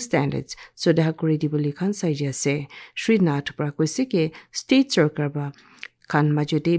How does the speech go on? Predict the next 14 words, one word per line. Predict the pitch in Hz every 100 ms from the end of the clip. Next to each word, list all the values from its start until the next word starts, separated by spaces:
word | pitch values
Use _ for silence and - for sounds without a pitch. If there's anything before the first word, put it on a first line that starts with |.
| 160
বেছি | 208 - 233 247 247 - _ _ 165
বাতচিত | 180 190 - 185 -
কৰিয়াৰ | 156 147 143
পৰা | 151 185 226 - _ 214
দৰকাৰ | 226 226 233 202
প্ৰেক্টিকেল | 190 190 185 185
এক্সপিৰিয়েঞ্চ | 170 - 170 160 156 156 -
খান | 190 160
ভাগ | 151 -
কৰিবলৈ | 143 139 139 135
পাৰিব, | 170 170 175 285 214
যোন | 165 151
পাৰ | 147 143 143
ৰিজনেল | 135 151 143